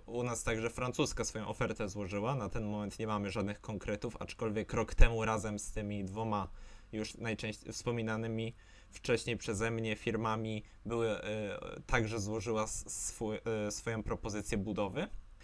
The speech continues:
A o-, wszystkie te trzy firmy starły się wcześniej, a mianowicie w dwa tysiące osiemnastym właśnie w Arabii Saudyjskiej, gdzie do dzisiaj trwa taka mała rywalizacja, kto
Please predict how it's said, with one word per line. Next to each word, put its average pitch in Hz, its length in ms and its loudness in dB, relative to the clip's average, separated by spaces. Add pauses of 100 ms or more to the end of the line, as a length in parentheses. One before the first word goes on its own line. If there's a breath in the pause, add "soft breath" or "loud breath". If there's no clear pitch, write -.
(280 loud breath)
A 156 260 8
o-, 147 160 6
wszystkie 151 380 6
te 143 140 6
trzy - 300 4
firmy 117 440 2
starły 117 600 6
się 143 300 -2 (300)
wcześniej, - 600 0
a 127 60 2
mianowicie 120 480 -2
w 120 40 -2
dwa 107 180 -2
tysiące 127 400 -4
osiemnastym 113 720 -4 (160)
właśnie 117 340 -2
w 143 60 -4
Arabii 120 360 2
Saudyjskiej, 107 800 -2 (680 loud breath)
gdzie 127 480 2
do 131 180 0
dzisiaj 147 920 2
trwa 139 720 0 (380)
taka 139 300 -4
mała 139 320 6
rywalizacja, 143 1000 4
kto 135 720 0